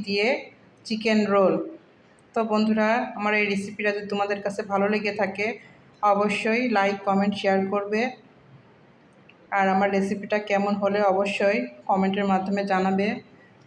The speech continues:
তো বন্ধুরা, এখানে আমি পাউরুটি দিয়ে চিকেন রোলটা করেছি খুবই অল্প উপকরণে,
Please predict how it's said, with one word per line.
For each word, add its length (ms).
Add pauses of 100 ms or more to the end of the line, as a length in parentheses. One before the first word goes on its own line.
(440)
তো 140
বন্ধুরা, 360
এখানে 280
আমি 140 (1600)
পাউরুটি 440
দিয়ে 140 (120)
চিকেন 300
রোলটা 340
করেছি 380 (3500)
খুবই 320 (320)
অল্প 160 (160)
উপকরণে, 540